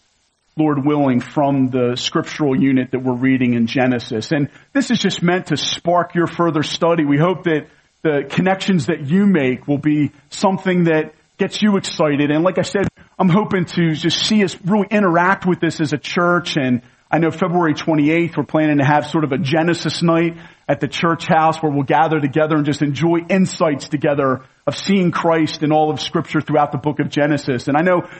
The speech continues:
John and I will have some, but we're excited for all of us to engage in this together so that the fire burns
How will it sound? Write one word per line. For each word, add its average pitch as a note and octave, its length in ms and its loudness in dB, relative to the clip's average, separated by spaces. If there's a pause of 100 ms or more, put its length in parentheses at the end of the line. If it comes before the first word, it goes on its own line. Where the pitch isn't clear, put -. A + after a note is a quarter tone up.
(120)
John F#3 260 2
and G3+ 100 2
I G3 160 4
will F#3 60 4
have F#3 220 2
some, F#3+ 300 2
but F3 260 -2 (160)
we're A#3+ 140 0
excited A3 360 0
for F#3 180 -2
all A#3+ 220 2
of F#3 120 0
us C3+ 180 -4
to D#3 160 0
engage D3 360 0
in D3 80 0
this D#3 160 -2
together C#3 520 -2 (320)
so - 220 -4
that D3+ 140 -2
the C#3 100 0
fire B2+ 460 0
burns G#2+ 920 -4